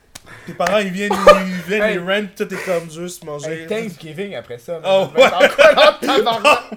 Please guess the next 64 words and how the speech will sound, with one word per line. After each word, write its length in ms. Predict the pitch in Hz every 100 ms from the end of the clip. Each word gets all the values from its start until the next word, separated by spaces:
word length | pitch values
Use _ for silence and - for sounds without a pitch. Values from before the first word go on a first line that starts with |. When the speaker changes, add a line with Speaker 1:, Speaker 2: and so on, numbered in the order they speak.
| 277 -
Speaker 1:
my 160 | 277
God. 720 | 190 233 - - 285 202 185 220 208
Speaker 2:
pour 100 | 185
cette 160 | 220 214
famille-là, 400 | 220 220 208 202
Speaker 1:
Ouais. 140 | 233 214
Speaker 2:
là. 80 | 208 _ - - -
En 80 |
plus, 140 | 170 262
c'est 120 | 165
une 120 | 170
grosse 520 | 147 165 196 202 _ 165
Speaker 1:
Mm. 40 |
Speaker 2:
tradition, 580 | 180 165 143 - 180 160
euh, 60 | 143
des 80 | 135
Speaker 1:
Ouais, 160 | 135 156
aux 180 | 160 156
Speaker 2:
États-Unis, 80 | 190
le 80 |
Speaker 1:
États-Unis, 300 | 165 156 170
Speaker 2:
Thanksgiving, 20 | 151
Speaker 1:
Thanksgiving. 280 | 160 175 170
Speaker 2:
là. 340 | 175 _ -
Hey, 120 | - 92
man, 220 | 165 165 139 _
je 60 | _
serais 120 | 127
pas 140 | 143 156
down, 220 | 120 156
le 80 | 151
tabarnak, 540 | 139 131 135 156 160
là. 80 | 156 _ 127
Speaker 1:
Mm, 60 | 120 110
moi 100 | 117
non 60 |
Speaker 2:
Y 40 | -
a-tu 60 |
Speaker 1:
plus. 60 | -
Speaker 2:
ça 40 | 370
ici 200 | - 339
au 40 |
Québec ? 380 | 339 311 - _ _ -
Speaker 1:
Euh, 200 | 131 131
y 80 | 139
a, 60 |
ben, 360 | 139 135 135 139
y 40 |
a 40 | 147
le 60 |
Thanksgiving, 580 | 143 165 151 156 170 180
mais 160 | 143 131
genre, 260 | 131 123 113
euh, 200 | 113 107
c'était, 280 | _ 113 107
c'est, 200 | _ _ 98
nous, 140 | 175
c'est 160 | 226 147
en 120 | 120
octobre, 300 | 117 156 208
je 60 | _
pense. 340 | 220 220 - _ _
En 120 | 117
septembre. 440 | - 127 175 202